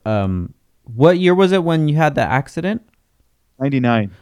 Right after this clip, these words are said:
Speaker 1: Okay,
Speaker 2: August.
Speaker 1: so, so around ninety-nine, you're on the, uh, Hybrids page. Uh,
Speaker 2: Yeah.
Speaker 1: you've mentioned Catman. You've mentioned, uh, Hassport, Brian from Hassport.
Speaker 2: Yeah.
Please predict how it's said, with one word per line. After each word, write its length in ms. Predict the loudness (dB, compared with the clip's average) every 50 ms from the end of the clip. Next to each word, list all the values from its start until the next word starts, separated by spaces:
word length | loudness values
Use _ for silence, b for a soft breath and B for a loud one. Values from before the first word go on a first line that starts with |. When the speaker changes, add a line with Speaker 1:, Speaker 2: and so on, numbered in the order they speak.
| b -4
Speaker 1:
Okay, 260 | -4 -2 0 -2 0
Speaker 2:
August. 300 | 2 2 2 2 0 -4
Speaker 1:
so, 140 | -4 -8 -10 -12
so 200 | -6 -2 -2 0 0
around 260 | 0 0 2 2 2
ninety-nine, 760 | 2 2 2 2 2 2 2 2 2 4 4 4 4 4 4
you're 420 | 4 2 2 2 0 0 -2 -4 -4
on 380 | -4 -2 -2 0 0 0 0 0
the, 180 | 0 0 0
uh, 240 | 0 0 0 0 -2
Hybrids 600 | -2 0 2 2 2 2 2 2 2 2 0 -2 -6
page. 720 | -4 -2 0 2 2 2 2 0 -2 -4 -6 -14 -20 b b b b b b b b -4
Uh, 60 | 0 0
Speaker 2:
Yeah. 160 | 2 2 2
Speaker 1:
you've 220 | 2 0 0 0 2
mentioned 420 | 2 2 2 0 -2 -4 -4 -2
Catman. 600 | 0 0 0 0 0 0 0 0 0 0 0 0
You've 160 | 0 -2 -2 -2
mentioned, 480 | -2 -2 -2 -2 -2 -2 -2 -2 -2
uh, 240 | -2 -2 -2 -2 -4
Hassport, 640 | -2 -2 -4 -4 -4 -8 -8 -4 -2 -2 -2 -2 -4 -6
Brian 320 | -4 -4 -2 -2 -2 -4
from 180 | -4 -4 -4 -4
Hassport. 680 | -4 -4 -4 -4 -6 -8 -14 -10 -6 -2 -2 -2 -2 -4 -4
Speaker 2:
Yeah. 200 | -2 -2 -2 -2